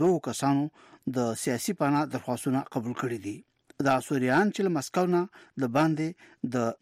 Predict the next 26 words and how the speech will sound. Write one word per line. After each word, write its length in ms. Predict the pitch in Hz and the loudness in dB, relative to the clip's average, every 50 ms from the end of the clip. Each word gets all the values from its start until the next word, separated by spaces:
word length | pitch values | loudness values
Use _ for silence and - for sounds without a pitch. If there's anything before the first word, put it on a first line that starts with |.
| 156 | 0
نوګنسک 540 | 143 139 143 139 120 160 175 180 165 - - - _ - | 0 2 0 0 2 2 2 2 0 -4 -10 -12 _ -2
په 80 | 123 120 117 - | -2 -2 0 2
ښار 180 | 160 165 160 139 | 2 2 2 0
کې 120 | - - 151 - | -4 -6 -2 -2
اړولي 340 | 135 127 123 123 151 151 160 143 | 0 0 0 0 0 0 0 -2
دي، 80 | 160 170 - _ _ _ 156 | -2 -6 -6 _ _ _ 0
له 60 | 143 135 139 | 2 4 6
ډېرو 180 | 180 190 175 147 - - | 6 6 4 2 0 -2
سختو 260 | 180 - - - 151 | -4 -4 0 -2 -2
اقتصادي 360 | 127 - - 135 127 131 143 - | -2 0 0 0 0 0 0 -4
ستونزو 320 | - - 143 139 131 - - | 0 2 4 4 4 2 0
سره 180 | 131 123 131 - 139 131 | 0 0 0 0 -2 -6
مخامخ 380 | - - 120 117 120 117 - 120 110 | -4 -2 -2 -2 -2 -2 -4 -8 -8
دي 100 | 104 110 - _ _ _ _ - 135 | -10 -10 -10 _ _ _ _ 0 2
او 80 | 127 127 123 | 2 2 2
د 20 | 123 131 139 | 2 2 4
یوې 180 | 151 180 190 190 175 - | 4 4 4 4 2 0
خیراتي 440 | - 143 139 127 135 131 - - 233 208 | 0 2 2 4 2 2 2 2 2 4
مؤسسې 400 | 170 135 - - - - 135 - | 4 2 0 -2 0 0 0 0
په 80 | - 120 120 | 0 -4 -2
مرسته 280 | 123 135 - - - 143 143 - | -2 -2 -2 -2 -4 -4 -4 -6
شپې 160 | - - 123 | -4 -4 -2
او 60 | 117 127 | 0 0
ورځې 220 | 127 123 113 131 127 117 | 0 0 0 0 -2 -2
هلته 200 | 113 - 131 123 - - - | -2 -2 -4 -4 -4 -4 -4
تېروي. 320 | 143 123 110 113 117 107 | -4 -2 -2 -4 -6 -6